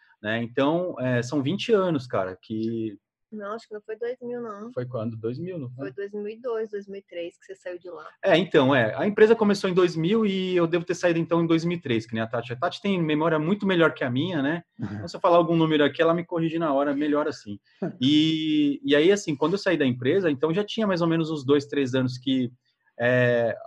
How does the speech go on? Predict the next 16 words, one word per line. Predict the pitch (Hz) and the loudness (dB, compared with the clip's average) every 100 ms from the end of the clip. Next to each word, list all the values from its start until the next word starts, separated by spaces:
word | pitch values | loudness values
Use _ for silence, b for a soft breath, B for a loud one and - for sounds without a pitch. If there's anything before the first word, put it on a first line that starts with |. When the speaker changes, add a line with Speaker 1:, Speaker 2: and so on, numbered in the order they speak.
| - 104 | -14 -8
Speaker 1:
a | |
Donato | 113 127 120 123 | -2 0 0 -4
Fotografia | - 123 117 120 | -6 -4 -4 -4
já | 117 | -6
tava | 120 120 117 | -6 -6 -4
rodando. | 143 123 120 165 190 | -4 0 0 0 -2
No | 131 | -2
começo | 127 127 127 | 0 0 0
era | 131 123 | 0 0
Leandro | 120 120 117 | 0 -4 -4
Donato, | 113 107 117 127 | -4 -4 -6 -8
o | 107 | -10
nome | 104 | -10
da | 104 | -12
empresa, | - 120 147 147 | -8 -4 -2 -2
né? | 117 | -6